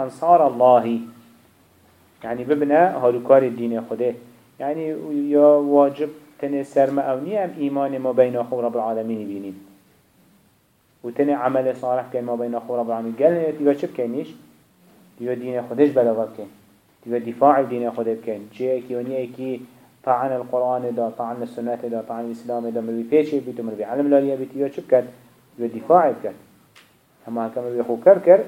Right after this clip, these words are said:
اما مروی دی گناهکار بیت و مروی پیچه بیت چه بکن؟ مروی پیچه بیت باو بیت، مروی پیچه بیت دفاع بکن، مروی علم لالیه بیت، اما هنگی دی مروی گناهکار بیت. و رب العالمین وقت بجد: "والعصر إن الإنسان لفي خسر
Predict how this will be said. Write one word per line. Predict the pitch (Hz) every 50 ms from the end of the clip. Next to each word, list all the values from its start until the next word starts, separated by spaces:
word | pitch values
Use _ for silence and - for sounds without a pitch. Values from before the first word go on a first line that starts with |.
| -
اما | 123 120
مروی | 120 120 120 120
دی | 117 120
گناهکار | 113 117 117 113 117 - - 160 180 185
بیت | 180 180 165
و |
مروی | 151 147 143 139
پیچه | 139 - 190 190 180 185 160 143
بیت | 135 123
چه | - 139
بکن؟ | 120 - 113 117 120 123 - - _ _ _ _ _ _
مروی | - 113 110
پیچه | 104 - 120 120 - 123
بیت | 117 117 117 -
باو | 120 123 123 117 113
بیت، | 120 113
مروی | 107 107 104
پیچه | - 123 120 120 123
بیت | 117 117 110 117
دفاع | 117 117 - 127 123 120 117
بکن، | 117 - - 120 120 120
مروی | 117 110 110 110 120 120
علم | 113 123 127 131 127
لالیه | 123 127 120 117 117 113 117
بیت، | 127 160 175 - - - - - - _ -
اما | 113 117
هنگی | 123 135 135
دی | 143 127
مروی | 120 123 120 113
گناهکار | 120 120 120 113 - - - 156 165 156 139
بیت. | 120 117 117 - - - - _ _ _
و | - 120
رب | 120 120 127
العالمین | 123 120 120 123 123 131 139 143
وقت | 135 127 117 131
بجد: | 123 123 135 127 117
"والعصر | 127 131 123 113 131 139 139 139 127
إن | 127 131 135 131 131
الإنسان | 131 131 127 120 120 - 139 139 135
لفي | 131 127 127 123 127 127 117
خسر | 120 151 147 147 147